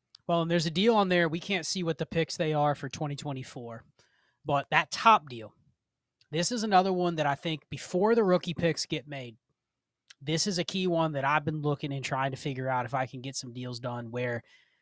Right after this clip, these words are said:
let's say, Ray, that is the one ten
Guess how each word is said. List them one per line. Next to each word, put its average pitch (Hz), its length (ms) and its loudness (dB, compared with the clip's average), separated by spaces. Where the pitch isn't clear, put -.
let's 180 220 4
say, 254 320 8
Ray, 202 320 6
that 190 260 8
is 165 180 2
the 143 220 -2
one 180 640 4
ten 262 560 6